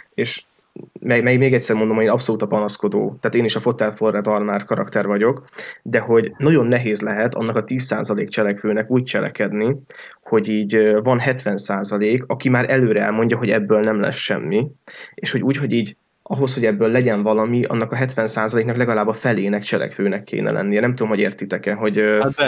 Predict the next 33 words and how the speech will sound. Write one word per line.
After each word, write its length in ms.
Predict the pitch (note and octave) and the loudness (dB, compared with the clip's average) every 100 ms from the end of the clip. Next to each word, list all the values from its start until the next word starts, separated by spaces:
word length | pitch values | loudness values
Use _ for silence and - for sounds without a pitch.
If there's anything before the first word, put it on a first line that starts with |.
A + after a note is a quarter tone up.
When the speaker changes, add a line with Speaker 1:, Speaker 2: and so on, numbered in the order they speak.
| A#2+ | 2
Speaker 2:
de, 120 | A#2+ | 0
de, 100 | A2+ - | -2 -4
Speaker 1:
hogy 200 | A2 B2+ | 0 2
ez 40 | A2+ | 4
Speaker 2:
persze. 120 | C3 | 4
Speaker 1:
valójában 500 | C3 B2+ A#2+ A#2+ B2 | 6 6 4 4 4
így, 300 | A#2+ A#2 - | 4 2 0
így 100 | B2 | -2
gúzsba 400 | B2 C3+ A#2 A2 | 0 0 0 -2
köti 300 | - G#2+ A2+ | -2 -2 0
az 140 | A2 | 0
egész, 500 | A2 G2+ G#2+ - - | -2 -2 -4 -6 -8
egész, 560 | A2+ - G#2+ G#2+ G#2 - | -6 -4 -4 -4 -6 -4
ö, 500 | - G#2+ G#2 G#2 G#2+ A2 | -2 0 0 -2 -4 -4
cselekvő 640 | A2+ G2+ G2+ - G#2+ G#2 | -2 -4 -4 -6 -4 -4
készséget, 800 | - G#2+ G#2 - G#2 G2+ A2 B2+ - - | -4 -6 -6 -4 -4 0 0 0 -6 -16
és 140 | - - | -6 -4
hogy 100 | B2 | -2
közben 420 | C3 A#2 B2 B2+ | 0 0 0 0
pedig 400 | C3 B2+ B2+ - _ | 2 0 0 -4 _
a, 80 | - A2+ G#2+ - | 0 2 2 2
a 100 | A#2 | 0
hetven 340 | C3 C3 A#2 | -2 -2 -2
százaléknak 720 | G#2+ A2 G#2+ A2 A2+ G#2+ B2+ - | -2 -2 -2 -2 -2 0 -2 0
ad 160 | C3 | 0
egy 140 | A#2+ G#2 | 0 0
ilyen, 560 | G#2+ G#2 G#2+ G#2+ G#2+ - _ _ | 0 2 2 0 -2 -6 _ _
egy 200 | - A#2 | -6 0
ilyen 140 | A#2 A2 | 0 2
hamis 360 | C3 A#2 G2+ | 2 2 0
dicsfényt, 680 | - G#2+ - - G#2+ A#2 C#3 | -4 -6 -4 0 0 2 -2
hogy 200 | - A#2+ | -2 2
ők, 180 | A#2+ A#2+ | 2 2